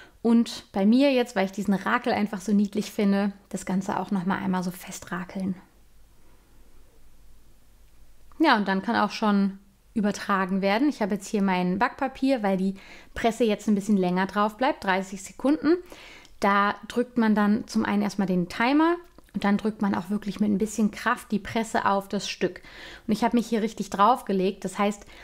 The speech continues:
Bügelbrett macht sich nicht so gut. Nach dreißig Sekunden, ich habe das jetzt hier ein bisschen beschleunigt, könnt ihr dann einfach eure Trägerfolie abziehen. Und ich hatte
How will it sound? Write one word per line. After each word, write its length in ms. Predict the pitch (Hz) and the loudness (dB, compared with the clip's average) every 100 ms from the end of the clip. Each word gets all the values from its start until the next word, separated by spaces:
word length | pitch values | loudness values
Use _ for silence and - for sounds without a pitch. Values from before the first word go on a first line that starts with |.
| - - - - _ | -20 -20 -20 -20 _
Bügelbrett 720 | 220 208 208 202 196 202 208 - | 2 4 4 2 0 -2 -4 -6
macht 300 | 190 180 - | -2 -2 -2
sich 140 | 190 180 | -4 -2
nicht 200 | 175 - | -2 -4
so 120 | 175 | -8
gut. 340 | - - - - - - - - | -6 -12 -12 -16 -20 -20 -8 2
Nach 220 | 233 - | 2 4
dreißig 380 | 233 226 214 - | 0 0 -2 -6
Sekunden, 460 | 220 269 285 370 | 0 2 2 2
ich 140 | 277 214 | 2 -2
habe 80 | |
das 160 | 214 190 | -6 -6
jetzt 140 | 190 | -6
hier 100 | - | 0
ein 40 | 196 | 0
bisschen 200 | 185 196 | 0 -2
beschleunigt, 600 | 180 - 220 240 254 - - - - - - | -2 0 2 2 0 -4 -20 -20 -20 -20 -8
könnt 240 | - 202 | -2 0
ihr 100 | - | 2
dann 180 | 220 208 | 0 0
einfach 520 | - 185 180 208 196 | 0 -2 -2 -6 -6
eure 200 | - 202 | -4 -4
Trägerfolie 640 | 202 247 285 294 196 185 170 | -2 -2 0 0 0 0 0
abziehen. 400 | 180 - 196 185 | -4 -2 0 0
Und 180 | 185 | -2
ich 180 | 196 - | -4 -4
hatte 380 | 214 214 208 208 | -4 -2 -2 -2